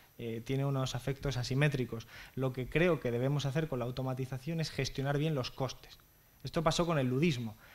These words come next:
Es decir, hoy una generación como la nuestra tiene la tentativa de valorar al movimiento ludita, que como conocéis bien, es un movi-, fue, fue un movimiento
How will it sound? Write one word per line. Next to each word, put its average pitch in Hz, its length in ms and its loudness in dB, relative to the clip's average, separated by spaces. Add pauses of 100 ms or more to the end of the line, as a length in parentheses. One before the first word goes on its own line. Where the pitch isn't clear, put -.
(100)
Es - 60 -20
decir, 127 240 -2 (140)
hoy 170 300 2 (240)
una 147 180 2
generación 151 520 2
como 147 180 0
la 143 100 4
nuestra 175 520 2 (1200)
tiene 147 200 2
la 160 160 8
tentativa 160 720 2
de 131 340 -2
valorar 131 520 4
al 139 100 6
movimiento 131 480 2
ludita, 175 440 0
que 127 140 -10
como 117 300 -6 (220)
conocéis 123 600 -2
bien, 147 300 2
es 123 160 -2
un 135 160 0
movi-, 127 320 0
fue, 139 220 0
fue 165 260 6
un 156 140 8
movimiento 139 640 4